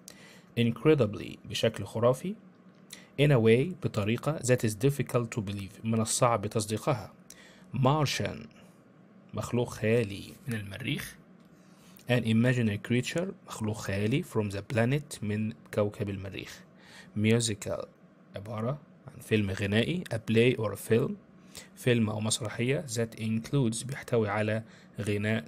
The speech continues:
dance and dancing ورقص. Romantic، رومانسي. Relating to feelings of love، يعني متعلق بمشاعر الحب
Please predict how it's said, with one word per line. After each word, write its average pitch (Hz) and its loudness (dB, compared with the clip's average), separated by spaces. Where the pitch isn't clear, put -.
dance 113 0
and 110 -4
dancing 107 -4
ورقص. - -6
Romantic، 120 4
رومانسي. 117 2
Relating 113 4
to 110 -4
feelings 147 2
of - -6
love، 92 -8
يعني 101 0
متعلق 110 2
بمشاعر 101 -2
الحب - 0